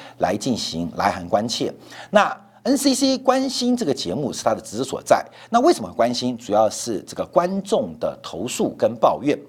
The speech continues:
那有一次非常好笑，就在二零一一年、二零一二年的时候，世光，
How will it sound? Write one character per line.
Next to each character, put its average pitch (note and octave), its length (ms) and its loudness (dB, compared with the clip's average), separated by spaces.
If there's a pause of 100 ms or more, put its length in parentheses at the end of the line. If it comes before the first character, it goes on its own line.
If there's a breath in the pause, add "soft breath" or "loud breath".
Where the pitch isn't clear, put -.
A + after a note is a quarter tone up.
(420 loud breath)
那 B3+ 260 6
有 B2+ 240 2
一 G3+ 60 -2
次 G3+ 240 0
非 A#3 320 0
常 A2+ 240 -6
好 - 240 -8
笑， - 240 4 (180 soft breath)
就 C#3+ 120 -6
在 - 240 4
二 E3 240 6
零 F#2 280 -6 (120)
一 E3+ 320 -4
一 - 20 2
年、 C#3+ 320 -2
二 C3 140 4
零 F2+ 120 -6
一 D3+ 140 0
二 C#3+ 80 4
年 D#2+ 160 -6
的 F2 80 -6
时 F2 140 -6
候， - 180 2 (140 loud breath)
世 - 180 2
光， D#3 180 6